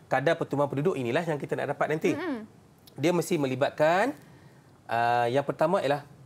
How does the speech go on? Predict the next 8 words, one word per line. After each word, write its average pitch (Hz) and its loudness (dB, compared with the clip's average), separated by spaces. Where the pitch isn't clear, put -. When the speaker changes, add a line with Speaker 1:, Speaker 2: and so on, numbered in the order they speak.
Speaker 1:
kadar 151 2
pertumbuhan 147 0
penduduk 131 -4
semula 127 -2
jadi. 117 -2
Inilah 117 -2
cara 120 -2
kiraannya. 131 -2